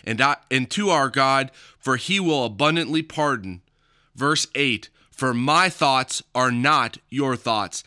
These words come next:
neither are your ways my ways, saith the Lord. For as the heavens are higher than the earth, so are my ways higher than your ways, and my thoughts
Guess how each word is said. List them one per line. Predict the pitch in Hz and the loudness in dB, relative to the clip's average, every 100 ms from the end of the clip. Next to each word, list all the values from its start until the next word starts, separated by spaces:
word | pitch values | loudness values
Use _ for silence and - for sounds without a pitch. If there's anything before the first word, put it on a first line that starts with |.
| - - | -14 -2
neither | 143 151 151 151 - | 2 2 2 0 0
are | 135 131 127 | 0 0 -2
your | 139 127 170 190 | -2 0 2 2
ways | 135 131 131 135 - _ | 0 0 0 -2 -8 _
my | 117 147 139 | -2 2 2
ways, | 120 117 107 | 2 0 -2
saith | - 120 110 | -2 -2 -4
the | 117 | -6
Lord. | 110 107 98 92 - - | -8 -6 -8 -10 -16 -12
For | 143 139 | -4 0
as | 151 143 | 2 2
the | 127 | -2
heavens | 127 160 175 190 151 | -2 0 -2 -2 -2
are | 127 | -4
higher | 123 160 160 180 | -4 0 0 2
than | 180 180 | -2 -4
the | 185 175 | -2 0
earth, | 123 107 - - - | 0 -4 -12 -20 -14
so | - 180 175 | -4 0 2
are | 139 | 0
my | 135 156 175 | 0 2 2
ways | 170 180 180 | 2 0 -2
higher | - 165 180 180 | 0 0 0 0
than | 170 170 | -2 -2
your | 170 165 | 0 0
ways, | 135 123 123 - - - | 0 -2 -2 -8 -14 -4
and | 131 123 | -2 0
my | 139 165 | 0 0
thoughts | - 175 143 120 - | 0 0 0 -2 -8